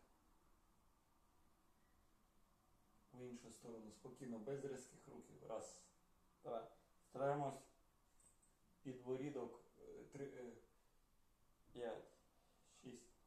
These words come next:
сім. Торкатись ш-, шиї. Три. І наостанок. Спокійно, без різких рухів.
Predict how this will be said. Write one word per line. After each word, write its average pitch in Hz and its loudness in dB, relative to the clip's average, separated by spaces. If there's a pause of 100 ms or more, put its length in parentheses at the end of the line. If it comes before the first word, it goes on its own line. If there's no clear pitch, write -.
(360)
сім. 120 -4 (1400)
Торкатись 127 6 (240)
ш-, - -10
шиї. 123 -2 (1400)
Три. 143 4 (300)
І 139 -6
наостанок. 127 0 (1400)
Спокійно, 127 -2
без 135 4
різких 139 0
рухів. 127 -6